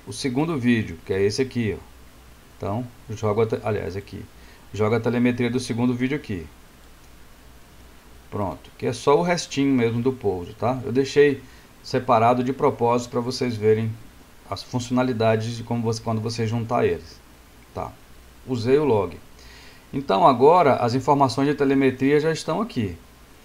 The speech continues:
Como é que eu faço pra inserir os reloginhos aqui agora? Que agora é que vem o, o toque de mágica. Você vem aqui em modelos,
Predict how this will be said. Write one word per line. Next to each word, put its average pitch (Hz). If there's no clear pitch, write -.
Como 151
é 175
que -
eu 196
faço 185
pra 175
inserir 165
os 147
reloginhos 127
aqui 127
agora? 113
Que 87
agora 120
é -
que 151
vem 143
o, 143
o 110
toque 135
de 123
mágica. 98
Você -
vem 143
aqui 139
em 139
modelos, 147